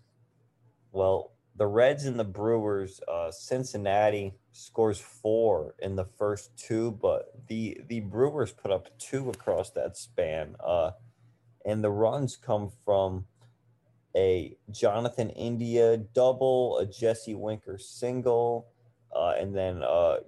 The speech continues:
ground outs by Nick Castellanos and Joey Votto that score runs. There's the four for Cincinnati. The two for the Brewers come from a Daniel Vogelbach home run in the first, and then an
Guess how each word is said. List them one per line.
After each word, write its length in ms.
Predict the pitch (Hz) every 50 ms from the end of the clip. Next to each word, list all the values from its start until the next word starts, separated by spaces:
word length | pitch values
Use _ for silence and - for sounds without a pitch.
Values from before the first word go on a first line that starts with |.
| 95 110
ground 420 | - 104 104 104 104 110 110 101
outs 440 | 98 95 92 90 90 92 - - - _
by 320 | _ 85 82 85 85 80 78 92
Nick 280 | 101 101 - - -
Castellanos 960 | - 107 98 98 - - 98 90 87 82 85 90 92 95 95 92 92 92 -
and 160 | 92 92 90 90
Joey 360 | - 95 92 90 92 92 85
Votto 360 | 87 90 90 90 90 87 82 80
that 120 | 82 82
score 440 | - - - - - 101 98 90 85
runs. 360 | 85 90 87 87 87 92 92
There's 280 | _ 101 113 127 131 131
the 120 | - 95
four 520 | 92 - _ - 110 110 107 104 95 95 - _ _ _ _ _ _ _ _
for 100 | - 107
Cincinnati. 1000 | 101 - - 104 101 98 - 98 95 95 98 107 113 113 98 98 95 98 92 - _ _ _ _ _ _ _
The 80 | 98
two 400 | 92 - - - 160 160 165 156
for 680 | 139 - - - _ 123 117 110 107 107 104 101 90 90
the 240 | 101 104 104 95 - - -
Brewers 460 | - 110 123 131 139 127 123 117 113
come 260 | - - 123 117 107 101
from 220 | - 113 107 104
a 100 | 95 95
Daniel 500 | 101 92 107 110 117 123 127 123 110 98
Vogelbach 680 | 92 110 117 120 113 117 110 101 107 110 110 110 117 - _ _ _ _ _ _
home 340 | _ - - 127 123 120 113
run 240 | 110 110 110 113 113
in 80 | 113 107
the 120 | 104 101
first, 420 | - _ - 117 120 123 123 -
and 100 | 117 113
then 140 | 104 101 101
an 120 | 95 92